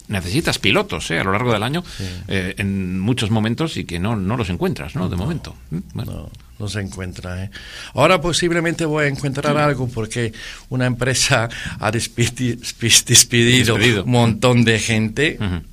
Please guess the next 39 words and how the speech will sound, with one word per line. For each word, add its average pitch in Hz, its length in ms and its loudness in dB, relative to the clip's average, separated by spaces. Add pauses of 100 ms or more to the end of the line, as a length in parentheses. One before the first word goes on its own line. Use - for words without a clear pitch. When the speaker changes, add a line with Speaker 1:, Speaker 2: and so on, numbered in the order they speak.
(400)
Speaker 2:
Y 139 220 -2
a 131 80 2
ver, 131 180 0
pero 120 220 -2
claro, 127 260 0
no 123 140 -2
son 120 220 0
de 104 100 -2
Cantabria, 95 500 -6
son 107 220 -4
fuera, 120 420 -2 (360)
pero 101 240 -6
bueno, 95 400 -6
ya 101 160 -4
veremos, 92 580 -6
¿eh? 98 160 -8 (100)
Speaker 1:
Ujú, 98 120 -2 (180)
bueno. 80 180 -6 (420)
Speaker 2:
A 62 120 -10
ver. - 80 -14
Speaker 1:
Daniel, 113 260 6
muchas 120 200 2
gracias 113 240 2
por 110 160 2
venir, 131 400 4
eh, 98 360 0
a 95 80 0
presentarnos 101 480 0
tu 110 120 0
empresa, 110 340 2
tu 113 100 -2
proyecto. 123 560 0 (220)
Te 98 100 -4
deseamos 98 360 0
lo 98 80 2
mejor 113 440 0
y, 90 140 -4
desde 82 240 -6
luego, 104 320 -2